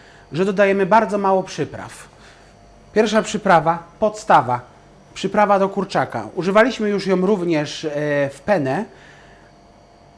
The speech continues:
ale przyprawa do kurczaka. Delikatnie, delikatnie i wsypujemy. Pamiętajcie, że zawartość soli w tej przyprawie nie jest wysoka,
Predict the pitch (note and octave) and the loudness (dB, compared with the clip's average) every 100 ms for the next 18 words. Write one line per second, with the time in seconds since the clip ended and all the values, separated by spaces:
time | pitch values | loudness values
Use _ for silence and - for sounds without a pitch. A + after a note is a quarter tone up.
0 | - _ - - - - E3+ F#3 F#3 D3+ | -20 _ -20 -20 -20 -8 -2 0 -2 -4
1 | - D3 D3 C#3 C#3+ C3+ - G#2+ G#2 A2 | -4 -2 -2 -4 -6 -10 -10 -12 -14 -18
2 | - C#3 F3 G#3+ - F#3 E3+ F3+ F#3+ G3+ | -14 -2 -2 -2 0 -2 -2 -2 -2 -4
3 | - - - - - - - C3+ F#3 G3 | -12 -20 -20 -20 -20 -20 -10 -2 -2 -2
4 | F#3+ F#3+ F#3 - F#3+ F#3 - F#3 F#3 D#3+ | -4 -6 -6 -6 -6 -6 -8 -10 -6 -6
5 | A2 F2+ G#2 - - - - - - D#3+ | -6 -10 -16 -20 -20 -20 -20 -12 -4 0
6 | F3 A#3 A3+ F3+ D#3+ D#3+ D#3+ A3 A3 F3 | 2 2 2 -2 0 2 4 4 4 0
7 | - - - - - - A3+ F#3+ C3+ C#3+ | -2 -10 -20 -18 -6 4 4 4 -2 -6
8 | B2+ - - C3 B2 C3+ F3+ - - - | -8 -8 -2 -2 0 -2 -4 -10 -20 -20
9 | - - - - D#3 A#3+ G#3+ E3 E3 - | -20 -20 -16 -4 0 0 -2 -4 -6 -2
10 | D3 - B2 | -4 -2 -6